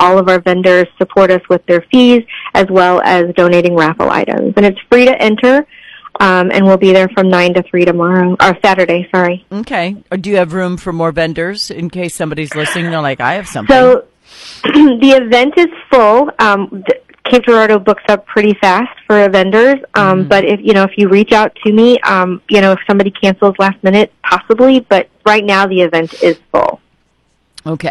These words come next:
Speaker 2: I know a lot of people who would love to be in on this just to see and to buy and to help promote and, and just be there for you, to help you with this, just such a beautiful and thoughtful endeavor.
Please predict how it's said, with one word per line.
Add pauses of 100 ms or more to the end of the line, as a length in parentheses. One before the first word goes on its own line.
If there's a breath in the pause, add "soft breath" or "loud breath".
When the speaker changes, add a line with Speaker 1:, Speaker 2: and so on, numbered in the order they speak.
Speaker 2:
I
know
a
lot
of
people
who
would
love
to
be
in
on
this
just
to
see
and
to
buy
and
to
help (120)
promote
and, (120)
and
just (220)
be
there
for
you,
to
help
you (540 soft breath)
with
this, (200)
just (320)
such
a (640)
beautiful
and
thoughtful
endeavor.